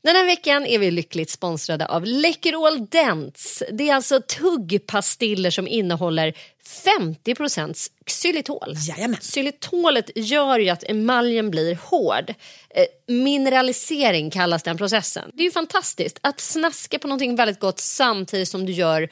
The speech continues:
Speaker 1: mer eller mindre underverk för dina tänder.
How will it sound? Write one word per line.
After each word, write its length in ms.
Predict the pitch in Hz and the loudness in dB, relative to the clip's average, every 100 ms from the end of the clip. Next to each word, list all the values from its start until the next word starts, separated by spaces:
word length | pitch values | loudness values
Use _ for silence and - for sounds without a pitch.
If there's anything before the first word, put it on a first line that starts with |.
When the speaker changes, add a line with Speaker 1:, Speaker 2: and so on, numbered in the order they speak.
| - - _ | -12 -20 _
Speaker 1:
mer 160 | 294 427 | 2 2
eller 120 | 392 | 4
mindre 440 | 233 180 175 165 170 _ | 2 4 4 2 0 _
underverk 480 | 269 233 185 170 151 | 0 0 2 0 0
för 200 | - 151 | -2 -4
dina 200 | 139 151 | -4 -8
tänder. 400 | - - - - | -10 -12 -12 -14